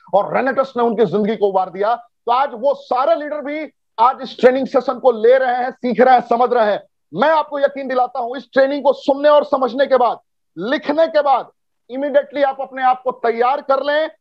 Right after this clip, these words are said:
अपनी seat belt बांध लें, क्योंकि अब आप उड़ान को तैयार हैं।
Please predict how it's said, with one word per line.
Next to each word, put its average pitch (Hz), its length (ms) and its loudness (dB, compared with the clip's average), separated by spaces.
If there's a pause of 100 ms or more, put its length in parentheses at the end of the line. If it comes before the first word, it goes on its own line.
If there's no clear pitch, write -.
(140)
अपनी 233 300 -4
seat 285 600 2
belt 254 500 4
बांध 220 480 0
लें, 302 300 2
क्योंकि - 480 -4
अब 302 260 2
आप 285 320 -2
उड़ान 339 380 0
को 277 140 -2
तैयार 247 440 -4
हैं। 254 240 -8